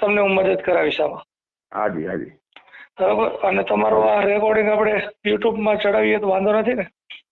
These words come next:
Speaker 2: કોઈ વાંધો નથી સાહેબ,
Speaker 1: હા,
Speaker 2: ચડાવી
Speaker 1: તો
Speaker 2: દો.
Speaker 1: હું છે લોકોને એની આના લોકોને ખબર પડે ને બીજા કોઈ આ સાથે આવો અન્ય અત્યાચાર અન્યાય થતું હોય તો એ
Speaker 2: હાજી.
Speaker 1: લોકો પણ આપણો સંપર્ક કરે તો બધા મળીને લડે ને.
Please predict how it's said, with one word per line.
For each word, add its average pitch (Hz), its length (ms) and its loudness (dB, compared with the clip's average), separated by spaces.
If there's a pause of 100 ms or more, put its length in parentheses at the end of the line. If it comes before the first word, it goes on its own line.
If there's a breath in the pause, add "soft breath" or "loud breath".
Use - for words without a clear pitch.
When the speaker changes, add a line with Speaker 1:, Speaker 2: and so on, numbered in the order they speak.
(340)
Speaker 2:
કોઈ 139 220 2
વાંધો 117 260 2
નથી 82 200 -4
સાહેબ, 78 220 -8
Speaker 1:
હા, 107 80 2
Speaker 2:
ચડાવી 165 200 2
Speaker 1:
તો 190 60 0
Speaker 2:
દો. 196 60 2
Speaker 1:
હું 214 180 0
છે 220 120 0
લોકોને 214 460 0
એની 208 140 0
આના 214 160 0
લોકોને 208 340 0
ખબર 214 260 0
પડે 202 220 -2
ને 175 60 -4
બીજા 185 260 0
કોઈ 214 160 2
આ 214 180 4
સાથે 214 280 0
આવો 214 220 4
અન્ય 214 280 0
અત્યાચાર 214 480 0
અન્યાય 208 260 0
થતું 202 300 0
હોય 175 200 2
તો - 680 -8
એ - 0 -
Speaker 2:
હાજી. 202 140 2
Speaker 1:
લોકો 208 160 0
પણ 202 180 0
આપણો 202 280 0
સંપર્ક 208 320 -2
કરે 208 260 0
તો 202 100 -2
બધા 185 240 2
મળીને 190 400 0
લડે 214 160 0
ને. 180 140 -6